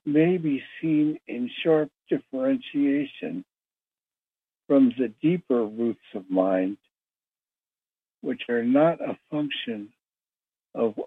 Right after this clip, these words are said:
altering memory, if you will.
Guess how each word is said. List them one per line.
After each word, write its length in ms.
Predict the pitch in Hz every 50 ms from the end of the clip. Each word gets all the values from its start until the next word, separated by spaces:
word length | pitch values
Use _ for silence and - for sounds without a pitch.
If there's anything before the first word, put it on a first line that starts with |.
| - _
altering 880 | - 135 135 147 151 147 - 160 160 147 135 131 127 123 123 123 123 127
memory, 680 | 127 131 131 131 127 120 104 92 80 - - - - - _ _ _ _ _ _ _ -
if 140 | - 110 - _
you 180 | - 117 110 101
will. 460 | 95 92 90 85 82 - - - -